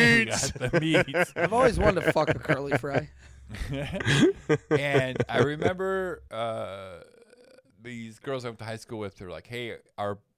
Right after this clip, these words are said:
Speaker 2: this girl's coming back. She's gonna be assistant manager, blah, blah, blah.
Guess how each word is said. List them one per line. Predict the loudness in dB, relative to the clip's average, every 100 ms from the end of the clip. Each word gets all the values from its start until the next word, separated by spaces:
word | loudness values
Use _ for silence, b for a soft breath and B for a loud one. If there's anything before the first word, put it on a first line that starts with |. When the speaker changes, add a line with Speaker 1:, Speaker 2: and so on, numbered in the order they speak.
| _ _ _ _
Speaker 2:
this | -20 -12
girl's | -8 -8 -8
coming | -12 -10
back. | -8 -10
She's | -12 -18
gonna | -16 -14
be | -12
assistant | -12 -12 -14 -14 -12
manager, | -12 -12 -12 -12 -12
blah, | -14
blah, | -14
blah. | -12 -8 -4